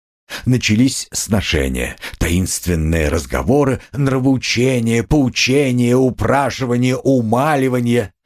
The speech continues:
даже слёзы. Верите ли, даже слёзы. Вот до какой силы доходит у иных девушек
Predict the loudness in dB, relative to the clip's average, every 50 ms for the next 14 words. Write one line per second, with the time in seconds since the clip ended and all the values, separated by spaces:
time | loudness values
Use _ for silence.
0 | -16 -12 -4 -2 -2 -2 0 -2 -2 -2 -2 0 2 2 4 4 2 0 -4 -6
1 | -14 -14 -18 _ _ _ -16 -8 -4 -4 -2 0 0 0 2 2 0 -2 -2 -4
2 | -6 -6 -6 -6 -8 _ _ -6 -2 -2 -2 0 0 -2 -2 -2 -4 -4 -2 0
3 | 0 2 2 2 0 -2 -4 -6 -10 -12 -18 _ _ _ _ _ _ _ _ _
4 | _ -18 -16 -14 -4 -2 0 2 4 4 2 2 -2 -6 -14 -10 -4 -4 -4 -2
5 | -2 -4 -4 0 0 0 0 0 -2 -2 -4 -2 0 2 2 4 4 4 4 2
6 | 0 -2 0 0 0 2 2 0 0 -4 -2 2 2 4 4 4 4 2 2 0
7 | -2 -2 0 0 2 2 2 2 0 -2 -4 -4 -8 -14